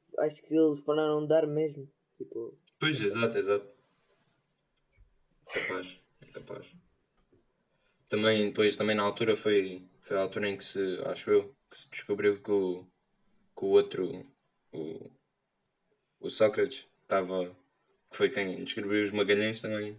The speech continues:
Speaker 2: Esse, na altura, acho que foi nessa altura que o, que o gajo andou aí no, na mecânica.
Speaker 1: <laughs> Na mecânica.
Speaker 2: Na mecânica.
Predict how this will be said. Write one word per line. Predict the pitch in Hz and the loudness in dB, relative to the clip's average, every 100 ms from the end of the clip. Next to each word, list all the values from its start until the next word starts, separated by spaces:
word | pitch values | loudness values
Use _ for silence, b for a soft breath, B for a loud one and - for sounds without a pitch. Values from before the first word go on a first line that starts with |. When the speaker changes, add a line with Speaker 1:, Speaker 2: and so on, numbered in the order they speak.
| - | -6
Speaker 2:
Esse, | 101 101 | -4 -4
na | 104 | -4
altura, | 101 107 113 | -4 -4 -6
acho | - | -8
que | |
foi | 110 | -8
nessa | 110 110 | -6 -4
altura | 104 117 110 | -4 -2 -2
que | - | -2
o, | 117 113 107 _ _ _ _ | -4 -4 -6 _ _ _ _
que | |
o | 98 | 4
gajo | 107 101 98 92 92 92 _ _ _ _ _ | 6 6 0 -4 -4 -12 _ _ _ _ _
andou | - 101 101 | -8 0 2
aí | 98 95 90 | 2 -2 -8
no, | 92 90 90 - _ _ - | -6 -6 -8 -16 _ _ -6
na | 95 | -2
mecânica. | 92 101 110 104 87 85 | 2 4 4 4 -4 -8
Speaker 1:
<laughs> | _ - - - - _ _ - - - - | _ -20 -20 -20 -20 _ _ -20 -20 -20 2
Na | 185 | 4
mecânica. | 175 - - - - | 4 2 -2 -2 -2
Speaker 2:
Na | 202 | -4
mecânica. | - - - 427 - | 4 4 6 4 4